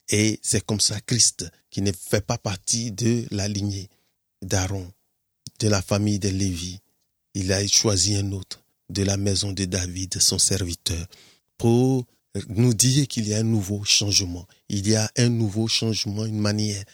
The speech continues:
d'adorer. Désormais, nous avons un souverain sacrificateur qui est au-dessus de tout, qui nous donne cela une fois pour tout. Il n'a pas besoin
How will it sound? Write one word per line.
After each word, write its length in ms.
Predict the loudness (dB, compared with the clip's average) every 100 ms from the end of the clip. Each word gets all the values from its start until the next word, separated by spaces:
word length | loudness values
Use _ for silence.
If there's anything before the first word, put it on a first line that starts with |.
| _
d'adorer. 520 | -4 0 -2 -2 -8 -12 _ 0
Désormais, 480 | 2 4 0 -2 -4
nous 220 | -4 -2
avons 280 | -4 -6 -10 _ _ 0
un 80 |
souverain 480 | 2 4 4 2 2
sacrificateur 960 | 0 -2 -4 -6 -4 -2 -2 -2 -2 -2
qui 140 | -2
est 40 | -2
au-dessus 440 | 2 2 2 0
de 100 | -4
tout, 280 | -6 -6 -8 -12 _ _ _
qui 260 | -2 0 0
nous 260 | 0 0 -2 _ _ _ _ _
donne 500 | -2 0 0 -4 -12 _
cela 400 | -2 0 0 -4 0
une 200 | 0 0
fois 300 | -4 -8 -12 _
pour 120 | -8 -4
tout. 160 | -6 -6 -10 _ -14 -4
Il 80 | -4
n'a 100 | -2
pas 160 | -2
besoin 420 | 2 2 2 -2